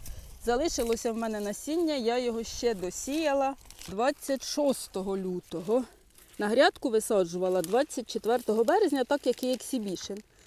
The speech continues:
То оця, що висіяла двадцять шостого лютого, взагалі не відрізняється від тієї, що десятого лютого. Виходить, що на розсаду можна висівати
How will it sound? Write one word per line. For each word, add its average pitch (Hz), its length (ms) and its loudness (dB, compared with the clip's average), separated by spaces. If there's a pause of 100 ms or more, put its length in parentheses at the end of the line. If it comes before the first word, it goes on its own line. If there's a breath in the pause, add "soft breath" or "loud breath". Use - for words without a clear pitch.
(200 soft breath)
То 233 100 4
оця, 311 280 4
що 269 220 -2
висіяла 220 580 0
двадцять 233 420 -4
шостого 240 520 -2
лютого, 240 480 -2 (340 loud breath)
взагалі 262 480 2
не 269 220 2
відрізняється 226 1120 -2
від 196 240 -8
тієї, 220 360 -6
що - 180 -8
десятого 208 680 -2
лютого. 185 480 -8 (640 loud breath)
Виходить, 247 480 0
що 240 260 -2 (100)
на 254 200 2
розсаду 247 480 2
можна 220 380 -2
висівати 214 460 -4